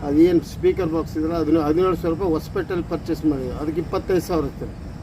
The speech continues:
ಅಂಥವೆಲ್ಲ ವಿವರ ತಂಬ್ರಿ. ಟ್ರಾವೆಲಿಂಗ್ ಎಕ್ಸ್ಪೆಂಡಿಚರ್ ಅದು ಏಳು ಲಕ್ಷ ಇದೆ. ಯಾರ್ಯಾರು ಎಲ್ಲಿಗೆ ಹೋದ್ರು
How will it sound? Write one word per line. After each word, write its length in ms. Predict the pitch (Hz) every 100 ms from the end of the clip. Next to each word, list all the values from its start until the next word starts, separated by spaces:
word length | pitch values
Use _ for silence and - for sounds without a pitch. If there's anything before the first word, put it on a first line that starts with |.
| 156
ಅಂಥವೆಲ್ಲ 380 | 170 226 220 254
ವಿವರ 360 | 214 214 240
ತಂಬ್ರಿ. 340 | 226 214 202 156
ಟ್ರಾವೆಲಿಂಗ್ 520 | 139 208 226 226 208
ಎಕ್ಸ್ಪೆಂಡಿಚರ್ 640 | 196 - 196 175 160 147 - - - - -
ಅದು 140 | 175 190
ಏಳು 240 | 202 208
ಲಕ್ಷ 260 | 190 - 185
ಇದೆ. 220 | 147 131
ಯಾರ್ಯಾರು 580 | 170 214 214 202 214 202
ಎಲ್ಲಿಗೆ 340 | 175 190 185
ಹೋದ್ರು 540 | 180 165 175 170 -